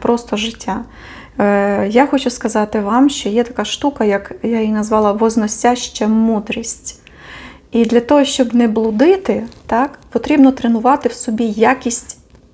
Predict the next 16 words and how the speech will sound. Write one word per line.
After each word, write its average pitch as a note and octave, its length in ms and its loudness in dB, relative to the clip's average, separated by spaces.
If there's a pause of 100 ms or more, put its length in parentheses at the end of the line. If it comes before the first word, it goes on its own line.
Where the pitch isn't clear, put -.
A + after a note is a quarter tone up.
тонкого B3 760 2 (120)
розлічення. A#3+ 920 -2 (880)
І B3 100 6
потрібно C#4 580 4
тренувати C4+ 800 4
в C4+ 60 -6
собі B3 560 -2
силу B3 600 2
волі, G3 580 2 (400)
однозначно. A3 920 0 (400)
І A#3 60 0
так G3 200 2
як C#4 120 0
ми C#4 160 8
з B3 60 0
вами, B3 340 6